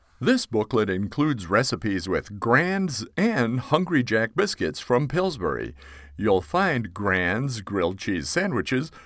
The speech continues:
bread bowl beef stew, and favorite pork chop dinner, and twenty-three more recipes. Bread Machine Magic by Linda Rehberg and Lois Conway. Catalog number C B thirty-three,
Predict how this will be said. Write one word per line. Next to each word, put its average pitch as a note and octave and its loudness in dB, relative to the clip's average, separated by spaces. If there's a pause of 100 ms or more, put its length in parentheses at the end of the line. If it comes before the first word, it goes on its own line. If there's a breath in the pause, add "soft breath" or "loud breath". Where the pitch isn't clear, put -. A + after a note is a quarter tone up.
(180 loud breath)
bread C#3 2
bowl A#2+ 6
beef A#2+ -2
stew, D#3 0
and F#2+ 0
favorite E3 2
pork G2+ 4
chop B2+ 0
dinner, D3+ 2 (320 loud breath)
and D3 0
twenty-three E3+ 2
more G#2+ 0
recipes. D2+ -4 (920 soft breath)
Bread F#3 6
Machine B2+ 0
Magic E2+ -2
by E2+ 0
Linda G#2 0
Rehberg C#3+ 4
and F3 -2
Lois B2+ 2
Conway. F2+ -2 (360 soft breath)
Catalog G#2 4
number F2 0
C A#2+ 0
B G#2+ -2
thirty-three, A#2 -2